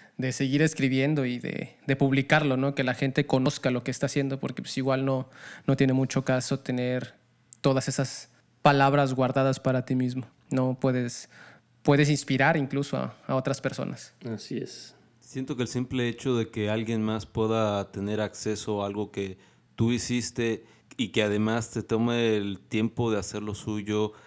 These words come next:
Speaker 3: de analizarlo y de sentirlo como lo sentiste o darle una nueva interpretación, eso es algo que no tiene precio. Y tener estos foros,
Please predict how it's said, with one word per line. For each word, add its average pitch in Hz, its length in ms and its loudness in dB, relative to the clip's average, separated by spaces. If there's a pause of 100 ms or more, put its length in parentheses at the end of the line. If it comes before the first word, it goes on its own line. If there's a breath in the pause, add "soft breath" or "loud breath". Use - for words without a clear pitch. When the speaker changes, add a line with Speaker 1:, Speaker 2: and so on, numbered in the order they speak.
(160 loud breath)
Speaker 3:
de 101 100 -2
analizarlo 101 1040 0 (480 soft breath)
y 104 100 2
de 95 120 2
sentirlo 113 640 -2
como 98 200 -2
lo 95 100 -2
sentiste 98 640 -6
o 92 220 -2
darle 101 240 -2
una 110 180 2
nueva 107 220 2
interpretación, 95 720 -6 (560 soft breath)
eso 120 180 0
es 120 100 0
algo 120 200 -2
que 110 100 -6
no 104 140 -2
tiene 107 200 -4
precio. 85 380 -8 (160)
Y 98 440 -2 (320)
tener 110 280 0
estos 123 340 -4
foros, 117 460 0